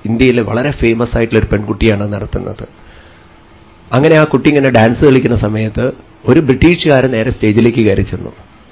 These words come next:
അപ്പൊ അവിടുത്തെ അവര് ചോദിച്ചു, "നിങ്ങൾ എന്തിനാ കയറി ചെന്ന്?" "ഇല്ല, അവൾ ഇങ്ങനെ വിളിച്ചു" എന്ന്. ഭരതനാട്യത്തിലെ ഒരു മുദ്രയാണത്. അത് വിളിക്കല്ല. അപ്പൊ പൊട്ടും.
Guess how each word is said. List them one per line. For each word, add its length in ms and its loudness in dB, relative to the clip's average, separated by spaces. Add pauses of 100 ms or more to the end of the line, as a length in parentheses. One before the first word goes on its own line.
(300)
അപ്പൊ 140 -2
അവിടുത്തെ 240 -4
അവര് 220 2
ചോദിച്ചു, 220 2
"നിങ്ങൾ 220 2
എന്തിനാ 200 2
കയറി 260 4
ചെന്ന്?" 420 -2
"ഇല്ല, 160 0
അവൾ 240 2
ഇങ്ങനെ 240 0
വിളിച്ചു" 340 0
എന്ന്. 220 0 (1080)
ഭരതനാട്യത്തിലെ 720 4
ഒരു 120 6
മുദ്രയാണത്. 1000 2 (540)
അത് 140 2
വിളിക്കല്ല. 540 -2
അപ്പൊ 440 -2
പൊട്ടും. 580 -2